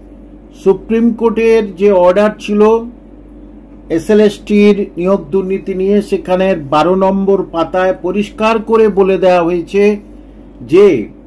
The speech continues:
যোগ্য অযোগ্য সবার, অর্থাৎ পঁচিশ হাজার সাতশো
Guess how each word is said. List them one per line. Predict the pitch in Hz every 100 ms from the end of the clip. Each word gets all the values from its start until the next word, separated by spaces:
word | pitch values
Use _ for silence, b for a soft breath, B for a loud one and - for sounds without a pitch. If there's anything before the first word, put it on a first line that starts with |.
| - - - - -
যোগ্য | 180 190 170 196 226 226 -
অযোগ্য | 170 175 214 196 - 175 131 -
সবার, | 185 202 185
অর্থাৎ | 156 165 - 202 202 -
পঁচিশ | 180 - 208 -
হাজার | 185 175 190 190
সাতশো | - 175 170 - 185